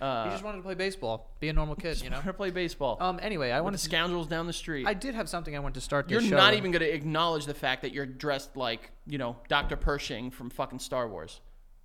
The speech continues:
Speaker 2: Who was that?
Speaker 1: That is a cut for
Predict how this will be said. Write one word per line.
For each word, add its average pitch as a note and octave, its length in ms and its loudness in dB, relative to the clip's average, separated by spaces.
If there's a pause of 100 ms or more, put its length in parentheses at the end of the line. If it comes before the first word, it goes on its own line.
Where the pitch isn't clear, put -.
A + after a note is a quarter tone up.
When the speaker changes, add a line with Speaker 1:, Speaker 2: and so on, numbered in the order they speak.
(560)
Speaker 2:
Who F3+ 100 0
was G3 140 0
that? A#3 320 2
Speaker 1:
That E3 140 2
is F3 140 2
a D3 60 -4
cut - 480 0
for C#3+ 480 0